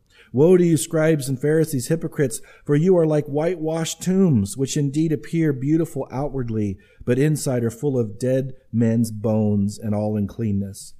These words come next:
Even so, you also outwardly appear righteous to men, but inside you are full of hypocrisy and lawlessness.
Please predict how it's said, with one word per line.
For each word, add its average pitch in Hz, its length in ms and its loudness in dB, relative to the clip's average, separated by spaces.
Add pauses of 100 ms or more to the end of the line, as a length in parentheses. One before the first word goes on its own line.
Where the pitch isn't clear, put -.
(320)
Even 127 280 2
so, 143 320 0
you 131 220 0
also 123 600 -2 (340)
outwardly 143 640 -2
appear 120 800 -2
righteous 113 480 -4
to 110 140 -6
men, 107 240 0
but 113 240 -2
inside 143 640 0
you 113 120 0
are 113 100 -2
full 156 280 -4
of 139 100 -2
hypocrisy 135 720 -8
and 110 120 -2
lawlessness. 117 760 -6